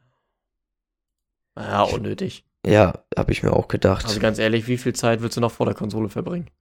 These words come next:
Speaker 2: Eben.
Speaker 1: Wenn du nicht sowieso sch-, zu Hause schon jeden zweiten Tag zockst, so wie ich.
Speaker 2: Ja, eben,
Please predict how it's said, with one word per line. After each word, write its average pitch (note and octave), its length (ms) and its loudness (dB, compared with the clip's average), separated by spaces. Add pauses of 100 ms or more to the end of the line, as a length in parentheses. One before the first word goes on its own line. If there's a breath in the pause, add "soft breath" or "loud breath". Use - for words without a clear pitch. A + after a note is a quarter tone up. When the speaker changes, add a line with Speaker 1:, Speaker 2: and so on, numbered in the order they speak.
(120)
Speaker 2:
Eben. G2 420 4 (220)
Speaker 1:
Wenn C#3 160 8
du C#3 60 6
nicht B2+ 140 4
sowieso C3 320 4
sch-, D3 160 -6
zu B2 120 0
Hause A2+ 240 4
schon A2 480 -4 (760)
jeden A2+ 440 2
zweiten G#2+ 340 4
Tag - 260 0
zockst, - 320 -4
so - 120 -8
wie F3+ 80 -4
ich. F#3+ 120 -2
Speaker 2:
Ja, A2 120 0
eben, G2 300 2